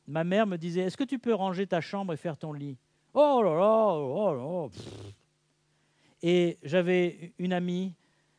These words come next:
euh, je la trompais. J'avais des copains, je leur mentais. Et en fait, je disais, « Le monde est bon, je suis bon », mais moi, je ne faisais que du mal.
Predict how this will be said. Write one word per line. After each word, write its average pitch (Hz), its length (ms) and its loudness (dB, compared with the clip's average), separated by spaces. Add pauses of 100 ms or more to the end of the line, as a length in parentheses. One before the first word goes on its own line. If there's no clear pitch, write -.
(140)
euh, 127 600 -8
je 139 140 -4
la 175 120 4
trompais. 165 480 -2 (800)
J'avais 196 320 4
des 196 140 6
copains, 202 640 2 (240)
je 135 120 -2
leur 185 160 4
mentais. 180 520 2 (540)
Et 208 100 4
en 226 40 4
fait, 381 360 0 (340)
je 180 140 0
disais, « 240 260 4
Le 214 160 4
monde 220 240 0
est 190 80 6
bon, 214 200 0
je 208 100 4
suis 233 240 2
bon », 269 280 2
mais 196 120 -2
moi, 240 160 2
je 214 100 -4
ne 196 60 -4
faisais 202 320 -4
que - 120 -6
du 262 160 -4
mal. 311 300 -6